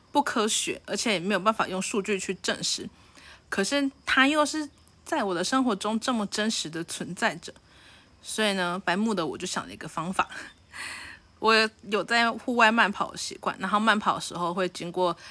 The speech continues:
家里附近的土地公庙，我以前经过都会双手合十拜拜。然后这件事情发生之后，我就一样经过土地公庙，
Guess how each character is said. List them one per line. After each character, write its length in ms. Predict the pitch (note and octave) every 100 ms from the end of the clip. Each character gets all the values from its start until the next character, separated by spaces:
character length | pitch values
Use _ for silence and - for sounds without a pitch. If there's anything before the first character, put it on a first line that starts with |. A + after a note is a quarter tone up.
| -
家 200 | - F3
里 120 | F3
附 220 | - - F3+
近 120 | F#3
的 120 | D#3
土 140 | - C#3+
地 120 | E3
公 200 | - C#3
庙， 160 | D#3 - - -
我 140 | G#3+
以 80 | B3
前 240 | G#3+ E3+ E3+ -
经 160 | G#3+
过 140 | G#3+ G#3+
都 100 | F3
会 140 | G3
双 220 | F#3 F3+ F3
手 160 | -
合 160 | D3 -
十 140 | -
拜 180 | - D#3
拜。 140 | - - - - - _
然 100 | F#3
后 100 | A3
这 120 | A#3
件 100 | B3
事 140 | A#3+ A#3
情 180 | F#3
发 160 | F3 F#3+
生 220 | F#3+ F#3
之 160 | - F3
后， 260 | G3+ G3 - - - -
我 100 | F3
就 240 | G3+ A3+ -
一 100 | G3
样 200 | B3 B3
经 140 | A#3
过 100 | A#3
土 120 | B3 D#3+
地 120 | G3
公 200 | G3 F3+
庙， 180 | F#3+